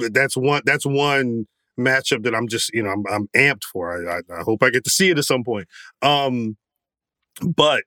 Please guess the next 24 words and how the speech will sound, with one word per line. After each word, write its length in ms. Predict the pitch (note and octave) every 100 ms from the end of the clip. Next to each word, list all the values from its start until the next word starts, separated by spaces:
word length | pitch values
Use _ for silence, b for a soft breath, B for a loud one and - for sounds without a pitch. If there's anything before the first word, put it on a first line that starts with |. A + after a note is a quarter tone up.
| _ _ _ -
if, 280 | C#3+ D3+ -
'cause 220 | - D3 B2 B2+ A#2+
Bianca 420 | C#3+ D3 D3+ C#3+
is, 180 | C3+ A#2+
is 540 | B2+ B2 A2 - - -
on 180 | B2+ A#2
sabbatical 560 | - A2 C3 B2 - G2+
right 180 | G2 F2+
now, 160 | F2
she's 200 | F2+ A#2+
taking 220 | - G#2+
care 140 | G#2+ G#2+
of 80 | G#2
business 320 | G#2+ G#2 -
outside. 540 | F#2+ - B2 G#2+ G2 _ b b B2+
You 220 | C#3+ G#3
could 340 | - F#3+ D#3
do 180 | C3 B2+
a 60 | B2+
situation 840 | C#3 B2 B2 A#2 A2 - A#2 A2
where 500 | G#2+ G#2+ G#2 G2+ G2 _ _ _ _ - - - A#2
Jade 600 | A2 C3 C3+ C3 B2 A#2 -
is 220 | B2 A2
built 480 | G2+ C3 C3 A#2+